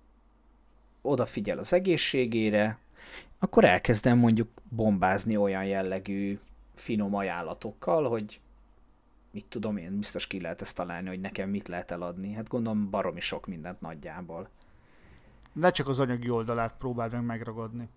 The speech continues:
Speaker 1: Hanem a populációt, hogy, hogy, ö, mondjuk például X településen a felhasználók között ki, ö, hol mozog. Mert ugye az óra alapján gyakorlatilag azt is.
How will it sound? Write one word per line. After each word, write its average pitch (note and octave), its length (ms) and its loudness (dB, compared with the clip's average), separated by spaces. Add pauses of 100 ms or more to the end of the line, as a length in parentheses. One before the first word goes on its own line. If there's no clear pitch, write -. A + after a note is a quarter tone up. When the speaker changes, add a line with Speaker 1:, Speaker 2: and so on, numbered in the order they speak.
(600)
Speaker 1:
Hanem B2 220 4
a B2+ 60 6
populációt, G2 920 2
hogy, G2+ 320 -6 (280)
hogy, G2+ 280 -6
ö, G2+ 380 0
mondjuk G#2+ 480 -4
például G#2 600 -2 (480)
X - 140 -6
településen C#3 760 2
a A2 60 -4
felhasználók G#2+ 800 -4
között A#2+ 600 -2
ki, G#2+ 360 -2 (1080)
ö, G2+ 640 -2 (580)
hol A2+ 300 0
mozog. F#2+ 520 -6 (140)
Mert B2 160 -4
ugye B2 120 -2
az B2+ 120 0
óra C3 240 4
alapján B2 360 2
gyakorlatilag A#2 640 0
azt G#2+ 240 -4
is. - 360 -12